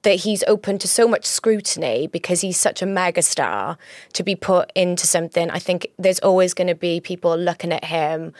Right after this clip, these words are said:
with a magnifying glass. And I think that he did, uh, like, I, uh, people, no doubt, went to, and we'll speak about the marketing of the film in a minute, but no doubt people went to see this film because he's in it, like, absolutely no doubt.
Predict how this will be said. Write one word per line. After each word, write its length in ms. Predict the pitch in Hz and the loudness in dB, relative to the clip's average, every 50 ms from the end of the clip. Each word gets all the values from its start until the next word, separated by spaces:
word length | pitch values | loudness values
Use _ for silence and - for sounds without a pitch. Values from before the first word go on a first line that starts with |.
| - - - - _ | -20 -20 -20 -16 _
with 220 | 170 190 175 - | 2 2 2 2
a 40 | 170 | 2
magnifying 720 | 170 170 165 165 - 170 160 - - 160 147 143 151 160 | 2 2 0 0 -2 -6 -8 -4 -4 -4 -2 -2 -4 -6
glass. 540 | - - 117 104 - - - - - - - - - - - - - - - - - _ _ | -6 -4 -4 -4 -4 -4 -4 -6 -6 -6 -8 -10 -16 -18 -16 -16 -18 -18 -20 -20 -20 _ _
And 120 | 202 196 196 | -2 0 0
I 80 | 202 | 0
think 280 | 202 - 240 220 226 226 | 2 2 2 2 4 2
that 100 | 220 202 | 2 2
he 100 | 208 208 | 2 0
did, 320 | 180 214 196 190 190 - - - | 2 4 4 4 4 2 -2 0
uh, 100 | 196 190 | 0 2
like, 280 | 160 185 185 185 - - - | 2 2 0 0 -2 -2 0
I, 200 | - 214 220 214 - | 2 2 2 2 0
uh, 60 | - - - _ _ _ _ - - - _ - | -2 -6 -6 _ _ _ _ -20 -20 -20 _ -2
people, 360 | - 311 311 311 320 311 262 - | 0 0 2 4 4 4 4 2
no 240 | - 220 247 233 220 | 2 4 4 4 4
doubt, 420 | 180 185 151 107 165 175 - - 196 | 4 0 0 0 -2 -4 -6 -4 0
went 240 | 190 202 196 196 190 | 0 0 0 0 0
to, 160 | - 202 - | -2 -2 -2
and 120 | 196 202 | 2 2
we'll 100 | 208 214 | 2 2
speak 220 | 202 - 208 190 160 | 2 2 -2 -2 0
about 160 | 170 165 170 | 0 2 2
the 80 | 170 165 | 0 0
marketing 400 | 175 165 160 160 - - 165 175 | 0 0 0 0 -2 -4 -4 -2
of 80 | 165 | -4
the 40 | 170 | -2
film 360 | - 175 170 165 156 165 - - | 0 0 0 2 0 -2 -4 -4
in 80 | 160 | -2
a 20 | 165 | 0
minute, 220 | 160 147 127 - | 0 0 0 2
but 240 | - 190 160 - - - - - - - - _ | 2 2 0 0 -4 -12 -16 -16 -18 -20 -6 _
no 280 | 220 240 254 262 269 262 | 4 6 6 8 6 6
doubt 300 | - 220 180 180 185 - | 6 4 4 4 2 0
people 240 | - 220 190 - 214 | -2 -2 0 2 4
went 200 | 208 196 190 196 | 4 4 2 0
to 20 | |
see 80 | - 185 | 0 0
this 160 | 175 180 - | -2 0 0
film 180 | - 160 160 165 | 0 -2 0 -2
because 500 | 170 - - 165 156 160 156 - - - | -4 -4 -2 -2 -2 -2 -2 -4 -6 -6
he's 280 | - 170 180 170 160 156 | -4 -4 -2 -2 -2 -2
in 120 | 160 151 | -2 -2
it, 260 | 147 165 226 240 - - | 0 0 0 0 0 0
like, 220 | 180 170 - - | 0 -2 0 -2
absolutely 640 | - 180 - - - - - 180 165 160 - 170 165 | -2 -2 -2 -2 -2 -2 0 0 0 0 0 -2 -2
no 180 | 165 160 160 | 0 -2 0
doubt. 380 | 160 - 156 117 117 117 - - | 0 0 0 0 0 -2 -2 -6